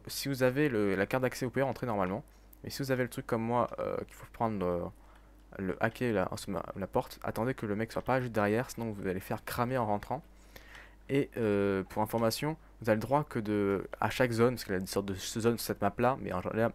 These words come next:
sur les maps en général, comme par exemple quand il y en a une, vous avez le droit de tuer que trois gardes, ou de, euh, capturer que trois gardes, car, euh, après,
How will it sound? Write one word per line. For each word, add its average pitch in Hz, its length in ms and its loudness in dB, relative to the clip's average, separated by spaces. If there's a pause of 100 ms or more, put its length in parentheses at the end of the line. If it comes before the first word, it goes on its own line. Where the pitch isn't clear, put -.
sur - 160 -8
les 98 80 0
maps 120 200 2
en 101 120 4
général, 101 260 4
comme - 120 -12
par 101 100 4
exemple 104 140 -2
quand 98 80 0
il 92 100 0
y - 0 -
en 90 80 0
a 87 60 2
une, 131 240 -4 (480)
vous 107 80 0
avez 107 40 6
le 95 60 -6
droit 135 160 2
de 120 80 -4
tuer - 220 -4
que - 120 -6
trois - 360 2
gardes, 120 320 4 (120)
ou 101 40 -6
de, 95 160 -2
euh, 90 260 2
capturer 120 340 0
que 113 100 -4
trois 107 200 -2
gardes, 107 260 0 (800)
car, 101 340 4
euh, 90 300 4 (140)
après, 135 420 0